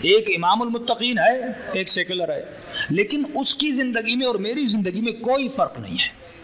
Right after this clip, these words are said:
अगर वो secular को मान रहा है, उसकी ज़िंदगी भी वैसी है,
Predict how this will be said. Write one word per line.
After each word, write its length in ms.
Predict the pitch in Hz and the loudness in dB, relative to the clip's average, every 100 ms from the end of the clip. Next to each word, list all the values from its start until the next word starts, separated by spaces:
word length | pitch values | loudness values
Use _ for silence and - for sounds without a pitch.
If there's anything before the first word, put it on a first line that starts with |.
| - - - - - - - - - - - - - 190 | -20 -20 -18 -18 -16 -16 -16 -14 -14 -16 -16 -16 -4 0
अगर 180 | 254 | 2
वो 120 | 277 254 | 2 2
secular 440 | 214 233 294 302 | 4 2 2 2
को 140 | 269 | 2
मान 280 | 262 247 269 | 2 2 2
रहा 80 | 277 | 2
है, 60 | 262 | 0
उसकी 240 | - 233 | -2 -4
ज़िंदगी 360 | 185 160 160 226 | -4 -4 -4 -2
भी 100 | 247 | 0
वैसी 280 | 240 254 | 0 0
है, 480 | 196 226 220 226 - | 0 -2 -4 -8 -12